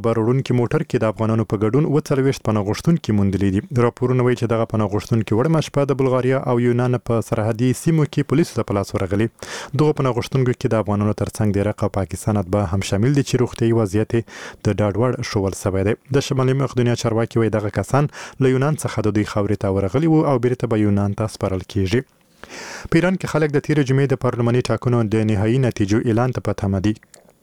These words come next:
اټکل کېږي چې په دغو ټاکنو کې به محافظه کار او افراطي کاندیدان تر ډېره ګټونکي وي. په دغو ټاکنو کې د خلکو ګډون په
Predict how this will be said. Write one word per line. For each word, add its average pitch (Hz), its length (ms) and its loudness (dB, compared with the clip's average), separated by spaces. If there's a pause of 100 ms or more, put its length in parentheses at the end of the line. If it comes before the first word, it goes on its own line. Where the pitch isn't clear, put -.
اټکل 131 440 0
کېږي 127 220 0
چې 131 140 -2
په 120 100 -4
دغو 107 180 0
ټاکنو 139 260 0
کې 131 180 -2
به 127 120 2
محافظه 110 380 0 (100)
کار 143 160 0 (360)
او 135 120 4
افراطي 127 400 -2 (100)
کاندیدان 120 420 2 (120)
تر 104 120 -2
ډېره 107 320 0
ګټونکي 110 480 0
وي. 101 100 4 (120)
په 147 100 0
دغو 151 180 0
ټاکنو 143 320 -2
کې 135 140 -2
د - 100 -6
خلکو 120 300 0
ګډون 135 260 2 (300)
په 135 80 2